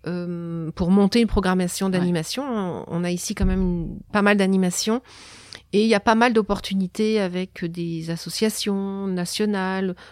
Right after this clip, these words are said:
Speaker 1: ou locales, avec les collègues du département qui nous aident énormément à la bibli-, la médiathèque départementale de Près. Donc, c'est aussi des réunions,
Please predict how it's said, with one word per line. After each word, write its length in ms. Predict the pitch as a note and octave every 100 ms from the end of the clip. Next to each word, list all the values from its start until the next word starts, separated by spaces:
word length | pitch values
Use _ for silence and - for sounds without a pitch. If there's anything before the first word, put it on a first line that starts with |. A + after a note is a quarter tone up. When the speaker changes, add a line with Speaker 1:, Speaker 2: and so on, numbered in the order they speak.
| -
Speaker 1:
ou 120 | F#3
locales, 640 | G3+ A3+ - G3 F#3+ F#3+ F#3 - - - -
avec 240 | E3+ F3+
les 80 | F#3+
collègues 240 | G3 F#3
du 100 | F3
département 540 | F3+ F#3 F#3+ - G3 A3+
qui 140 | -
nous 180 | F#3 F3
aident 120 | F3
énormément 580 | F3 G3 A3 G3 F3 A3+
à 40 |
la 100 | G#3
bibli-, 300 | E3 E3 E3 -
la 120 | D#3+
médiathèque 460 | F3+ F3 F3 F3
départementale 600 | E3 E3+ E3 - F3 E3+ E3
de 100 | E3+
Près. 340 | - G3+ C4 - - - - F#3
Donc, 200 | A3+ -
c'est 140 | G#3+
aussi 220 | F#3 -
des 100 | F#3
réunions, 720 | F3 E3+ F3 A3+ B3 B3 B3